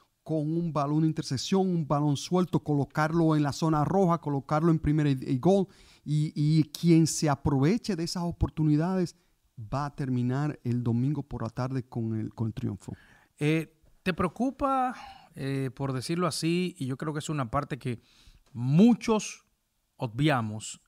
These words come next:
Speaker 2: en el juego, pero es importante? Es importante cómo,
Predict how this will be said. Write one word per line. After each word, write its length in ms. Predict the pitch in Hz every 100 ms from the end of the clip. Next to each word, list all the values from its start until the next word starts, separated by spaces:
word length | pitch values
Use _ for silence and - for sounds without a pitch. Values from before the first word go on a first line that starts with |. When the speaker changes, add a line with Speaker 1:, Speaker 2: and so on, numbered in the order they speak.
| _ -
Speaker 2:
en 180 | 135
el 100 | 127
juego, 400 | 107 131 113 101 - _ _ _ _ - _
pero 180 | - 127
es 60 | 143
importante? 800 | 156 131 110 123 110 101 - - _ _ _ _ _ -
Es 80 | 165
importante 560 | 196 185 170 180 180
cómo, 520 | 143 160 175 175 -